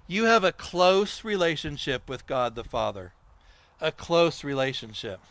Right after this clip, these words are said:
They might be thinking they're further away than ever because of all this persecution, everything's going bad, and he's gonna say, "No, you're reading all this wrong. Actually, what's going on is because God loves you.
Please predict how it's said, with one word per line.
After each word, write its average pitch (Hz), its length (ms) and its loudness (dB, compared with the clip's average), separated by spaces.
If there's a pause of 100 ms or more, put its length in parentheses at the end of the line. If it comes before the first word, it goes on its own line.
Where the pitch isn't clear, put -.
(640)
They 180 240 2
might 240 240 6
be 180 120 0
thinking 214 420 0
they're 175 140 4
further 220 400 6
away 208 260 6
than 185 180 2
ever 202 460 4
because 170 320 -2
of 185 80 0
all 185 100 4
this 185 160 0
persecution, 208 840 -2
everything's 185 420 -2
going 160 320 -2
bad, 180 340 4 (360)
and 165 100 -6
he's 180 160 0
gonna 165 240 0
say, 160 300 0
"No, 151 500 4 (100)
you're 151 200 -2
reading 170 340 0
all 180 240 4
this 196 240 -2
wrong. 147 480 2 (720)
Actually, 156 920 2 (320)
what's 139 220 -6
going 185 420 2
on 175 360 2
is 131 140 -6
because 147 440 -6
God 143 460 -2
loves 170 380 -2
you. 101 220 -10